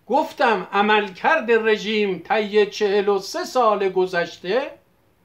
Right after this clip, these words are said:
موجب نفرت‌های زیادی در جامعه شده.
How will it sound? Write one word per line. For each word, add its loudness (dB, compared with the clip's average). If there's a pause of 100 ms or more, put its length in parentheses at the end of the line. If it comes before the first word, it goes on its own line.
(2500)
موجب 2 (260)
نفرت‌های 0
زیادی 0
در -2
جامعه -4
شده. -18